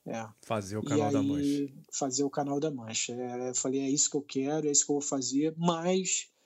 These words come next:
Speaker 1: eu tive um ensinamento que não dava pra ser feito do jeito que eu fiz a quatorze bis.
Speaker 2: Perfeito.
Speaker 1: Né? Eu precisaria realmente estudar as características da travessia,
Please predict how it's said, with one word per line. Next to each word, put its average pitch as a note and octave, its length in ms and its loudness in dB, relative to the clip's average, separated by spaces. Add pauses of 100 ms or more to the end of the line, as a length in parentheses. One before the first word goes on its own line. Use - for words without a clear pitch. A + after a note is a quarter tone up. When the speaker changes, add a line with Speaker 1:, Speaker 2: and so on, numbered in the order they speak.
(240)
Speaker 1:
eu E3+ 140 6
tive F3 340 2
um F3+ 40 2
ensinamento E3+ 760 2
que - 180 2
não F#3+ 240 2
dava E3 280 2
pra F3 200 2
ser E3 320 2
feito D#3 420 0
do F3 140 0
jeito D#3 340 0
que - 120 2
eu F3+ 40 4
fiz E3 240 -4
a E3 60 4
quatorze E3 400 -2
bis. C3 380 -4 (180)
Speaker 2:
Perfeito. G2+ 380 -8
Speaker 1:
Né? B2 140 -4 (420)
Eu C#3+ 120 2
precisaria D3+ 680 2
realmente D#3 720 0 (680)
estudar D3+ 720 2
as E3 100 0
características D3+ 760 0
da D3 100 0
travessia, E3+ 920 2